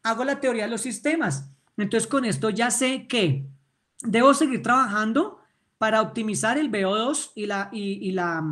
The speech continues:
y la resistencia cardiopulmonar. Debo optimizar y seguir trabajando la fuerza de miembros superiores. Debo seguir trabajando o haciendo la progresión en fuerza de core.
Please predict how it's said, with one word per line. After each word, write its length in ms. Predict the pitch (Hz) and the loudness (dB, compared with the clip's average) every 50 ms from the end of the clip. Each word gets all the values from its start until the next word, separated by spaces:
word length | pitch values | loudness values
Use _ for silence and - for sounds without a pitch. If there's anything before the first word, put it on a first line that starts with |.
| 143 139 139 135 - - - - | 2 2 2 2 0 -4 -8 -6
y 280 | 214 190 185 180 175 175 | -4 -2 -2 -2 -2 -2
la 300 | 180 175 170 165 165 170 | -2 -2 -2 -2 -2 -4
resistencia 560 | 170 190 180 180 - - 190 180 151 147 139 | -4 -4 -4 -4 -4 -4 -4 -4 -4 -4 -4
cardiopulmonar. 880 | - 202 196 214 - - - 220 208 196 196 180 175 160 147 135 - - - _ _ _ _ _ _ _ _ | -2 -2 -2 -4 -4 -6 -6 -4 -2 -2 -2 -2 -2 -2 -2 -4 -4 -8 -16 _ _ _ _ _ _ _ _
Debo 680 | 208 180 175 254 269 285 302 330 392 453 - - - - | 0 4 6 6 8 8 8 8 6 4 0 -6 -4 -2
optimizar 800 | 233 226 233 - - 240 233 226 220 - - 220 226 262 - - 330 | -2 -2 -2 -2 0 2 2 4 4 4 6 6 6 6 6 2 0
y 40 | 254 | -2
seguir 220 | 190 233 202 147 | 0 0 -2 0
trabajando 420 | 139 202 220 233 220 190 180 185 | 0 0 0 0 0 0 -2 -2
la 120 | 202 233 196 | -2 -2 -4
fuerza 340 | - - 190 190 - - 208 | -2 0 0 0 0 0 -4
de 60 | 208 | -4
miembros 300 | 208 185 170 175 185 139 | -4 -4 -4 -4 -4 -6
superiores. 760 | - 190 - 208 214 240 269 294 294 254 202 139 - - - _ _ _ _ _ _ _ _ _ | -6 -6 -6 -6 -2 2 2 2 2 2 0 -4 -6 -8 -12 _ _ _ _ _ _ _ _ _
Debo 380 | 175 160 233 247 262 277 302 | -4 0 2 4 6 6 4
seguir 320 | 285 - 349 320 285 226 - | 6 4 4 4 4 2 2
trabajando 640 | - 240 262 277 262 196 208 226 220 226 254 294 254 | 4 4 4 4 4 2 0 0 0 0 0 0 0
o 100 | 254 247 | 0 0
haciendo 280 | 220 185 208 196 220 | 0 0 -2 -2 -2
la 100 | 220 220 | -2 -2
progresión 400 | 226 240 240 233 233 190 196 185 190 | -4 -4 -4 -4 -4 -2 -2 -2 -2
en 100 | 196 139 | -2 -2
fuerza 380 | - 208 214 185 - - 220 | -2 -4 -4 -4 -4 -4 -4
de 160 | 214 202 143 | -4 -6 -6
core. 280 | - - 196 170 156 135 | -2 0 0 2 2 2